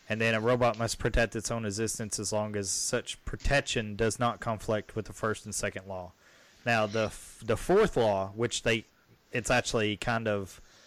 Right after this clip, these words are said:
precedes the <clears throat> other, other three, it's called the zeroth law.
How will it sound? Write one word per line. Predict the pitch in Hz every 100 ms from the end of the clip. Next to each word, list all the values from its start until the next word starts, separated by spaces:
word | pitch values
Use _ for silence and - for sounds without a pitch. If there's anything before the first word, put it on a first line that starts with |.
| - -
precedes | - 135 - 143 143 147 - 240
the | 233 131
<clears throat> |
other, | 131 139 131 -
other | 131 143
three, | 139 160 165
it's | 139 107
called | - 127
the | 104
zeroth | 95 135 147 104 101 - -
law. | 101 98 92